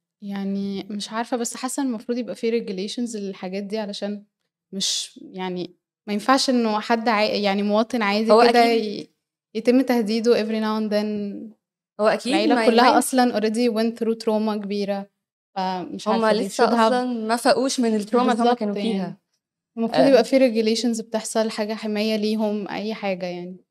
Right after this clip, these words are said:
Speaker 2: ما، يعني، ال-، الموقف الإيجابي في الموضوع ده إن هما، يعني، قدموا، أسرة، آه، نيرة أشرف قدمت بلاغ،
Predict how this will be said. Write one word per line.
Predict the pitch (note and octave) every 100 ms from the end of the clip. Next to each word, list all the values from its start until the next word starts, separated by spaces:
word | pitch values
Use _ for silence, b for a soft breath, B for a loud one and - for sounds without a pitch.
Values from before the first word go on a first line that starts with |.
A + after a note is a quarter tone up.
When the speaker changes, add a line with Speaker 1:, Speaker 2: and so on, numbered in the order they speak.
| _
Speaker 2:
ما، | G#3+ A#3+ A#3
يعني، | A3+ A3+
ال-، | A3 G#3
الموقف | A3 B3 D#4+ C#4+
الإيجابي | A3+ A3 C#4 C#4
في | C4+
الموضوع | A#3 G#3+ B3+
ده | C#4 C#4+
إن | C#4
هما، | C4+ C#4+ C#4+ C4
يعني، | G#3+ G3+ G3
قدموا، | F3+ A#3 A#3+ G#3+ B3
أسرة، | - G#3 - G3
آه، | F3+ F3 E3 E3
نيرة | F3 F#3 A#3
أشرف | A#3+ - C4+
قدمت | - F#3 A3 A3+
بلاغ، | F3+ G3 A#3